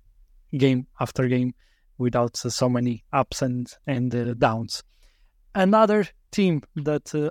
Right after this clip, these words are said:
also needs to find consistency is the team that played on the next game. It's Milano, that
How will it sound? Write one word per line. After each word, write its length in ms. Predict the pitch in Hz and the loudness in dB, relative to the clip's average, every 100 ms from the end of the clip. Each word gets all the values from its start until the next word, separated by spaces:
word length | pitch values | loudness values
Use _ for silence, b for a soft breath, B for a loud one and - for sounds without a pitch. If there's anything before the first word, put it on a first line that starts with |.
| - | 2
also 320 | 156 160 165 | 4 4 2
needs 160 | 160 - | -4 -4
to 100 | 156 | -2
find 240 | 165 156 | -2 -2
consistency 720 | - 156 165 - 151 - 143 - | -2 -2 -2 -2 -4 -4 -6 -4
is 220 | 165 135 | -4 -2
the 80 | 139 | -4
team 160 | 143 143 | -2 -4
that 140 | - | -2
played 220 | 156 147 | -2 0
on 100 | 123 | 0
the 80 | 151 | -2
next 260 | 147 156 - | 0 -2 0
game. 280 | 160 180 | 0 0
It's 220 | 160 - 151 | -4 -8 -4
Milano, 460 | 147 160 165 180 - _ _ _ - | 0 2 2 -2 -6 _ _ _ -8
that 220 | 147 - | -6 -6